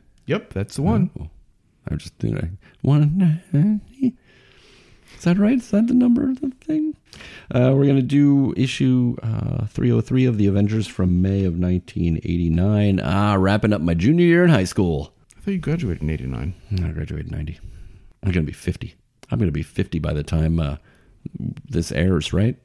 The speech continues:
Speaker 1: Yeah,
Speaker 2: 'Cause we
Speaker 1: yeah.
Speaker 2: recorded this back in the summer.
Speaker 1: <laughs> We recorded this in, in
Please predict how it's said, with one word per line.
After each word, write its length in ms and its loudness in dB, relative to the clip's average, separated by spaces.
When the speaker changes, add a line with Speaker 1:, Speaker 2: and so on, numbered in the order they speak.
Speaker 1:
Yeah, 380 -2
Speaker 2:
'Cause 140 -2
we 100 0
Speaker 1:
yeah. 60 2
Speaker 2:
recorded 300 0
this 100 0
back 200 0
in 60 -4
the 60 -6
summer. 280 -4
Speaker 1:
<laughs> 440 -2
We 80 2
recorded 380 0
this 200 -2
in, 220 0
in 400 -6